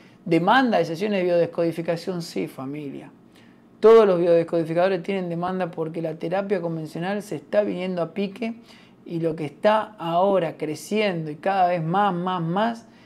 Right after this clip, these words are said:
es la biodescodificación. El módulo especial del, el módulo siete son tres días, ¿sí? Jueves, viernes y sábado, tres horas. Acá se agregan más horas. Les enseño el paso a paso de cómo se hace una sesión, el paso a paso de cómo autobiodescodificarte,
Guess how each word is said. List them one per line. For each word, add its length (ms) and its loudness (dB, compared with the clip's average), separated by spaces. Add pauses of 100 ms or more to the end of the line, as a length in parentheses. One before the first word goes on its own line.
(320)
es 160 -2
la 120 2
biodescodificación. 1160 -6
El 180 -4
módulo 260 2
especial 420 -2
del, 140 -2 (220)
el 120 -4
módulo 260 -2
siete 280 -4
son 240 -6
tres 260 0
días, 380 2
¿sí? 280 -2 (240)
Jueves, 440 4
viernes 360 2
y 40 -14
sábado, 560 4
tres 420 2
horas. 380 6
Acá 220 -2
se 200 2
agregan 400 2
más 340 -2
horas. 320 2
Les 200 -12
enseño 600 -4 (360)
el 160 0
paso 320 2
a 80 -2
paso 220 0
de 40 -4
cómo 220 -4
se 60 -6
hace 120 -10
una 100 -8
sesión, 380 -4
el 140 -2
paso 240 -4
a 40 -4
paso 220 -4
de 60 -8
cómo 220 -4
autobiodescodificarte, 1400 0